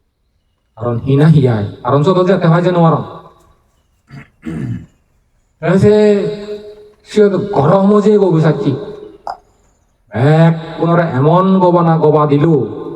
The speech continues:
অভিযোগ যে দুঃখ না হন। ডিসি উনো বিলে লেদা হসম গবা হাইও। ডিসি পর্যন্ত লেদা হসম গবা হাইও নিয়ে দি। এসেন লগে লগে খবর জি, অমুক তুই হুদু।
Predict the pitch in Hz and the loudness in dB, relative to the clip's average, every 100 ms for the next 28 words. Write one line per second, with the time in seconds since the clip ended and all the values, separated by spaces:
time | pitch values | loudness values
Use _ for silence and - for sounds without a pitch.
0 | - - - _ _ - 120 135 135 160 | -16 -20 -20 _ _ -10 -4 -2 0 2
1 | 147 131 131 - 170 135 120 110 - - | 2 0 -2 -2 -2 0 -2 -6 -12 -20
2 | - _ _ _ 139 160 165 180 196 208 | -20 _ _ _ 0 2 4 2 4 2
3 | 202 180 165 185 196 175 160 147 131 143 | 2 2 2 2 0 -2 -2 0 0 0
4 | 143 - - - - _ _ _ _ _ | 0 -4 -14 -18 -20 _ _ _ _ _
5 | - 113 107 _ _ - 120 127 135 135 | -20 -20 -20 _ _ -10 -4 0 0 2
6 | 135 131 127 127 151 135 131 113 120 127 | 2 2 2 2 2 2 2 2 2 0
7 | 113 110 104 - - _ _ _ _ _ | -2 -4 -8 -16 -20 _ _ _ _ _
8 | _ _ _ _ _ - 135 156 147 147 | _ _ _ _ _ -12 -6 -2 -2 -4
9 | - - _ _ _ _ _ _ _ _ | -10 -20 _ _ _ _ _ _ _ _
10 | - 156 170 185 180 175 185 196 180 190 | -2 2 4 4 4 2 2 2 2 0
11 | 143 - - - - _ _ _ _ _ | -2 -8 -18 -20 -20 _ _ _ _ _
12 | 139 170 180 170 151 139 123 101 | -2 0 0 0 0 0 -2 -4